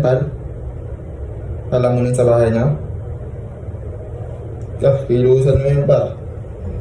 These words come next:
Kilusan mo yan. Sinasabi ko sa'yo. Maganda yan. Ganda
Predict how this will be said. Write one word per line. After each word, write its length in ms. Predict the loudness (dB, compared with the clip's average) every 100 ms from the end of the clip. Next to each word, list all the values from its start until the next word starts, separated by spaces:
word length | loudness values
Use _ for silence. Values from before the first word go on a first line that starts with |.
| -8 -6 -8 -8 -10 -10 -10 -10 -10 -10 -10 -10 -12 -12 -2 2
Kilusan 480 | 4 4 6 6
mo 160 | 8 6
yan. 80 | 6
Sinasabi 540 | 4 4 6 6 6
ko 60 | 4
sa'yo. 240 | 6 4 4 -4 -8 -8 -10 -10 -8 -8 -8 -4
Maganda 440 | 2 4 4 6 6
yan. 160 | 4 2 -4 -10 -8 0
Ganda 320 | 2 4